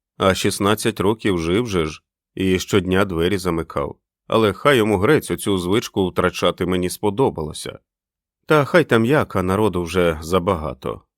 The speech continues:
Я от усе про Акапулько думаю.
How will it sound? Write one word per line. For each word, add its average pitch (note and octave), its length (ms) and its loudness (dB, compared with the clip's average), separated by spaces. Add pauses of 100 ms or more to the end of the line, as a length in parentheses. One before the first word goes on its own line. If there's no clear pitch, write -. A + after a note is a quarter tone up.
Я B2 200 0
от G#2+ 260 0
усе G2+ 320 0
про F#2 220 0
Акапулько E2+ 600 -2
думаю. D#2 480 -8